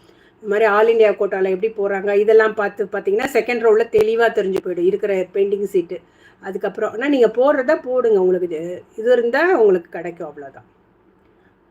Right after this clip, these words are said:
மார்க் இருந்தா கிடைக்கும். அடுத்து பார்த்தீங்கன்னா, ஷெப்பர்டு ஃபைவ் செவன் எயிட் பி சி செல்ஃப் ஃபினான்ஸ் கிடைக்குமா மேம்,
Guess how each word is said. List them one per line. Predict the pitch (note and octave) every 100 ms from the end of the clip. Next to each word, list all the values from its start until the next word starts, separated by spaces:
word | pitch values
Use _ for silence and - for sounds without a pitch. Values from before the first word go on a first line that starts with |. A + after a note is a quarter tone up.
| _
மார்க் | F#3+ G#3+ B3
இருந்தா | A#3+ A3+ D#4
கிடைக்கும். | C4+ F#3 - _ _ _ _ _ _ _ _ _ _ _ _ _ _ _ _ _ _ _ _ _ _ _ _ _ _ _ _ -
அடுத்து | F#3 A#3 C#4
பார்த்தீங்கன்னா, | B3+ A#3+ A3+ A3 A#3+ C#4+
ஷெப்பர்டு | - A3+ G#3 - C4+ A#3+ G#3
ஃபைவ் | - G#3+ B3+ C4+
செவன் | B3 G#3+ A3+ A3+
எயிட் | G#3 G#3+ F#3+
பி | A3 A#3
சி | A#3+ G#3
செல்ஃப் | - A#3 C4+ C4+ - _
ஃபினான்ஸ் | - A#3+ G#3+ G3+ A#3 A#3+ - _ _ _ _ _ _ _ _ _ _ _ _ _ _
கிடைக்குமா | - G3 G#3 G3+ F#3+ F#3+
மேம், | F3+ F3